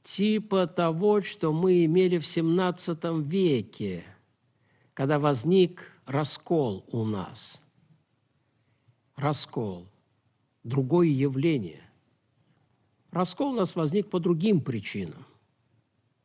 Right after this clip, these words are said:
Другим причинам. И они были действительно чисто религиозного характера. Там нет. Там куда глубже это было. Там были стратегические идеи.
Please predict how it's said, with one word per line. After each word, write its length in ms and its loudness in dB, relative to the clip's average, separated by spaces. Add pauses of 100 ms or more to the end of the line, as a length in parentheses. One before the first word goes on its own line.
(120)
Другим 360 2
причинам. 580 -12 (520)
И 60 -8
они 200 4
были 200 4
действительно 540 -2
чисто 320 -4
религиозного 580 0
характера. 640 -6 (440)
Там 440 0 (140)
нет. 560 -4 (880)
Там 300 -2
куда 560 -2
глубже 800 -6 (880)
это 420 -6
было. 480 -12 (880)
Там 300 -2
были 240 2
стратегические 1300 0
идеи. 500 -8